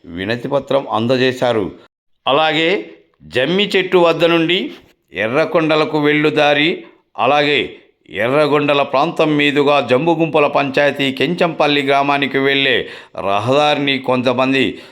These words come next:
స్వాధీనం చేసుకొని అటుగా వెళ్లకుండా రహదారి మొత్తం కబ్జా చేశారని, అలాగే అదే రహదారిలో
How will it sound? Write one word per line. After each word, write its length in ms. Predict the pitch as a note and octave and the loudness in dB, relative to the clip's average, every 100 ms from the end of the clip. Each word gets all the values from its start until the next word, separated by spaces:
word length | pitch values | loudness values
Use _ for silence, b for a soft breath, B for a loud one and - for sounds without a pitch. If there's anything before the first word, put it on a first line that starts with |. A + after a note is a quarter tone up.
| B - | B -4
స్వాధీనం 540 | G#2 A2+ C#3+ D#3 D#3 C3 | 0 2 2 0 0 0
చేసుకొని 440 | C#3+ C3+ C#3+ C3+ C3+ B2+ A#2 | -2 -2 -2 0 0 -2 -4
అటుగా 340 | A2+ C3 C#3 B2+ | -2 2 2 2
వెళ్లకుండా 560 | A#2+ C3+ C#3+ D3 C#3+ B2+ D2+ B B B - E2 | 2 0 0 0 2 0 -2 B B B -10 -4
రహదారి 520 | G2+ A#2 C3+ D3+ D3 C#3+ | -2 0 0 2 2 2
మొత్తం 300 | C#3 C3+ C3+ C3+ | 0 0 0 0
కబ్జా 340 | B2 A2+ A#2+ D3 C#3 | 0 -2 0 0 2
చేశారని, 560 | C#3+ C3+ C#3+ C3+ C3+ C#3 F3+ - B B B G#2 | 0 0 0 0 0 0 -2 -6 B B B 0
అలాగే 380 | C3 D#3 D3 C3+ - B B - F2 | 2 2 2 0 -2 B B -4 -2
అదే 200 | A2+ E3+ F#3 | 0 0 2
రహదారిలో 600 | F3+ D#3+ F3 F3 E3 E3 | 2 4 4 2 2 2